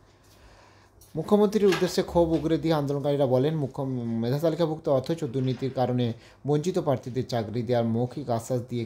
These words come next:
কী লাভ মুখ্যমন্ত্রীর? দ্বিগুণ শিক্ষক নিয়োগ দূরে থাক, আগে নিজের দেওয়া প্রতিশ্রুতি বাস্তবায়ন করে উনি প্রমাণ করুন যে উনি কথা দিলে কথা রাখেন, না হলে ওনার প্রতিশ্রুতিকে সবাই মিথ্যাচার ভাববে। এবার থেকে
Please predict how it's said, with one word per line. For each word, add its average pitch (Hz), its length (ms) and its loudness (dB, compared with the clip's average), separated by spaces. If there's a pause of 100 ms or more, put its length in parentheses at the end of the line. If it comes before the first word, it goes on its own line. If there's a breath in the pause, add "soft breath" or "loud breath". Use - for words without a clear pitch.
কী 143 140 -4
লাভ 120 220 0
মুখ্যমন্ত্রীর? 117 720 -8
দ্বিগুণ 131 300 -4
শিক্ষক 135 300 -6
নিয়োগ 131 340 0
দূরে 123 200 0
থাক, 147 200 4 (480 loud breath)
আগে 131 240 0
নিজের 139 360 0
দেওয়া 151 180 2 (140)
প্রতিশ্রুতি 143 440 -8
বাস্তবায়ন 120 560 -2
করে 143 320 0 (300 loud breath)
উনি 123 180 0
প্রমাণ 127 340 -2
করুন 156 280 -2
যে 139 100 2
উনি 110 280 2
কথা 113 220 -4
দিলে 110 280 -2
কথা 107 180 -6
রাখেন, 120 300 -4
না 101 160 0
হলে 107 200 0
ওনার 104 260 0
প্রতিশ্রুতিকে 131 560 -6
সবাই 101 300 -2
মিথ্যাচার 127 460 -2
ভাববে। 127 380 0
এবার 107 280 2
থেকে - 260 -10